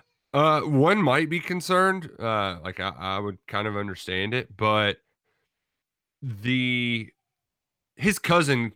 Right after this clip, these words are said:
committed to Ole Miss two weeks ago. I think if they were go-, like, I, I, that was probably purposeful. You know, I mean, if, if you're, if you think your cousin's gonna convince to play, you to play with him,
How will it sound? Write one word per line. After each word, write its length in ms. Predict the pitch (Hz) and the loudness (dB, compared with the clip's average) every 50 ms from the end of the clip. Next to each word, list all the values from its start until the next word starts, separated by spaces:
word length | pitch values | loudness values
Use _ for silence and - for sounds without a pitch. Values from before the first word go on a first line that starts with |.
| _ - | _ -6
committed 420 | - 127 117 123 127 120 120 107 | -4 0 0 2 2 0 0 -4
to 140 | - - 104 | -4 -8 -6
Ole 160 | 98 107 104 | -4 -2 -2
Miss 420 | 101 101 101 98 95 92 - - - | -2 -2 -2 -2 -4 -6 -8 -12 -12
two 200 | - - 131 113 | -6 -4 -4 -2
weeks 240 | 107 98 - - - | -2 -4 -6 -8 -12
ago. 340 | 73 65 58 50 50 - _ _ _ _ _ _ _ _ _ _ _ _ _ _ _ _ _ _ _ _ _ _ _ _ _ _ _ _ - | -12 -12 -14 -14 -16 -20 _ _ _ _ _ _ _ _ _ _ _ _ _ _ _ _ _ _ _ _ _ _ _ _ _ _ _ _ -12
I 60 | - - _ | -12 -10 _
think 280 | - 196 214 233 220 - | 0 2 2 2 2 -2
if 120 | 190 147 | -4 0
they 140 | - 170 170 | 2 0 2
were 140 | 165 165 151 | 2 0 0
go-, 100 | 143 151 | 0 -2
like, 240 | 120 135 135 123 - | 0 -2 -4 -4 -6
I, 160 | 127 120 - _ _ - | -12 -14 -16 _ _ -6
I, 260 | - 143 139 - - - - - - | -4 -4 -4 -6 -10 -18 -20 -18 -12
that 120 | 123 135 151 | -4 -2 -2
was 140 | 151 143 - | -2 -2 -2
probably 320 | - 180 220 226 226 156 | -2 -2 0 0 0 -2
purposeful. 760 | - - 117 120 139 156 170 - - - 185 185 170 143 _ _ _ _ _ _ _ _ _ _ _ _ _ _ - | -2 -2 -2 -2 -2 -2 -6 -8 -6 -4 -4 -4 -6 -8 _ _ _ _ _ _ _ _ _ _ _ _ _ _ -2
You 140 | - 151 185 | 0 2 4
know, 300 | 196 196 196 185 165 147 123 | 4 4 4 2 0 0 0
I 80 | 147 | 2
mean, 300 | 147 151 143 139 131 - - _ - | 4 4 4 2 2 -2 -6 _ -8
if, 180 | 143 139 120 127 | -8 -8 -6 -6
if 240 | 104 135 135 107 123 | -8 -8 -8 -6 -4
you're, 220 | 131 143 143 135 | -2 -2 -2 -2
if 240 | 90 73 123 113 127 | -4 -8 -10 -10 -10
you 60 | 117 | -8
think 220 | - 160 165 165 | -6 -6 -6 -4
your 100 | - 143 | -4 -6
cousin's 440 | - - 131 117 123 123 131 127 117 | -6 -2 -2 -2 -2 -2 -4 -6 -6
gonna 160 | 110 107 104 | -6 -8 -8
convince 360 | - - 104 101 104 110 - - | -8 -8 -8 -6 -6 -8 -8 -10
to 80 | 101 87 | -12 -12
play, 320 | - - 95 101 104 107 104 - - - - - _ - | -6 -6 -4 -2 -2 -4 -6 -10 -18 -20 -20 -20 _ -14
you 220 | - 90 110 117 | -6 -2 -2 0
to 80 | 110 92 | 0 -2
play 240 | - - 98 104 | -2 -2 0 0
with 160 | 113 120 123 - | 0 0 0 -2
him, 260 | 131 127 120 - | -2 -2 -2 -6